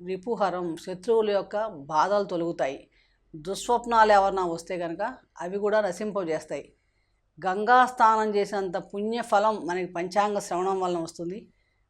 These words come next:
అలాగే గోదానం చేసేంత ఫలం కూడా మనకి సమానమైన ఫలితం ఉగాది రోజు పంచాంగ శ్రవణం, నవనాయకుల గురించి తెలుసుకోవడం వల్ల వస్తుంది. ఆయుర్వృద్ధి కలుగుతుంది.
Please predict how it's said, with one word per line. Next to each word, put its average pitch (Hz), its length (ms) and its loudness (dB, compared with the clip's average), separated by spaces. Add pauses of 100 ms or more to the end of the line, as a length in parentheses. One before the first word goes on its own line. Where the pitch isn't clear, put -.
అలాగే 196 400 0
గోదానం 214 640 6
చేసేంత 196 440 -2
ఫలం 185 380 -2
కూడా 180 180 -2
మనకి 185 300 -4
సమానమైన 226 680 4
ఫలితం 196 440 -2 (680)
ఉగాది 208 400 8
రోజు 208 220 4
పంచాంగ 208 520 0
శ్రవణం, 190 540 -2
నవనాయకుల 196 480 0
గురించి 185 200 -6
తెలుసుకోవడం 170 480 -6
వల్ల 175 180 -4 (160)
వస్తుంది. 160 460 -10 (600)
ఆయుర్వృద్ధి 208 720 2
కలుగుతుంది. 175 560 -4